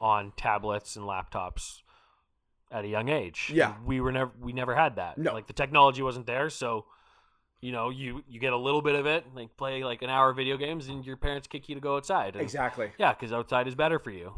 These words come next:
Speaker 1: And that may still be the case. People just don't care about that as much anymore.
Speaker 2: So
Speaker 1: Because it's more convenient, uh, to play video games and, and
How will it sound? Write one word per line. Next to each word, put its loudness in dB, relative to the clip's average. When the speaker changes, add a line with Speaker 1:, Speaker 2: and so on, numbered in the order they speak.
Speaker 1:
And -8
that 0
may 0
still -2
be -2
the -2
case. -2
People -8
just -10
don't 0
care 0
about -4
that -4
as -12
much -8
anymore. -14
Speaker 2:
So 4
Speaker 1:
Because -2
it's -14
more 4
convenient, -6
uh, 0
to -6
play 4
video -2
games -12
and, -12
and -16